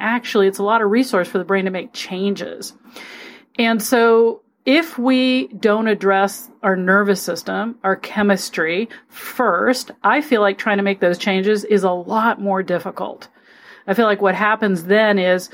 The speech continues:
it's like, um, trying to lift a super heavy weight with absolutely zero training or very little training. It's just harder.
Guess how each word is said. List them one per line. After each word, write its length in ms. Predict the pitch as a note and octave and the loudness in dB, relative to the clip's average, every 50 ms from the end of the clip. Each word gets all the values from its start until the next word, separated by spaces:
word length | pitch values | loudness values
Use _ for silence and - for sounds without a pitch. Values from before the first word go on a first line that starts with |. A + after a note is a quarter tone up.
| - - - - - _ - | -20 -20 -20 -20 -20 _ -4
it's 200 | G3 G3 G3 - | -4 -4 -2 0
like, 280 | - G3 F#3 F#3 E3+ - _ _ - _ - | 0 2 2 2 0 -4 _ _ -16 _ -4
um, 500 | G3+ F#3 F3+ F3 E3+ E3+ D#3+ C#3 C3+ - _ _ _ _ _ _ _ _ _ _ - _ - | -2 -2 -2 -2 -4 -6 -8 -10 -14 -16 _ _ _ _ _ _ _ _ _ _ -20 _ -10
trying 400 | - - - B3 A#3 A#3 B3 B3 | -8 -2 0 0 0 2 0 -2
to 160 | B3 - B3 | -2 -2 0
lift 320 | G#3+ G#3 G#3 G#3+ G#3+ G#3+ F#3+ | 2 4 4 2 2 -2 -6
a 60 | E3+ | -6
super 420 | - - - B3+ B3 A#3+ A#3+ G#3+ | -6 -4 0 0 0 2 2 0
heavy 400 | G#3 - - A3 G3+ G3 G3 F3+ | 0 0 0 0 2 2 0 -2
weight 600 | E3+ E3 E3+ F3 F3+ F#3+ B3 C#4+ C4+ - - - _ _ _ - - - - | -4 -6 -2 0 2 2 2 0 -4 -8 -14 -16 _ _ _ -20 -20 -10 -2
with 160 | - G#3 G#3 G#3+ | 0 0 2 2
absolutely 480 | A3 G3+ G3 G3+ - - G3+ F#3+ F#3 | 2 0 0 -2 -4 -4 -2 -2 0
zero 340 | F3 E3+ F#3 F#3 F#3 F#3 F3+ | 0 -2 0 2 2 2 0
training 560 | F3 - - A3 G3+ G3 G3 G3+ G#3 G#3+ A3 - | -2 -4 -2 -2 0 0 0 0 -2 -4 -2 0
or 140 | G#3+ G3+ | 0 0
very 240 | G3 G3 G#3 G3+ G3 | 2 4 2 2 2
little 460 | F3+ F3+ F#3 F#3 G3 G3+ G3+ F#3+ F3+ | 0 -2 0 2 2 4 4 2 0
training. 540 | F3+ - - G3+ F3+ F3+ F3+ E3+ E3+ - C3+ | -2 -6 -6 -4 -4 -4 -4 -6 -6 -4 0
It's 160 | G#3+ G#3 G#3+ | 0 0 2
just 180 | - B3+ B3+ - | 0 -2 -2 -4
harder. 880 | - - - - - - G3+ G#3 G#3 G#3 G3+ G3 G3 A#3 - - - | -12 -18 -16 -8 -2 0 2 4 4 4 2 0 -2 -6 -6 -6 -10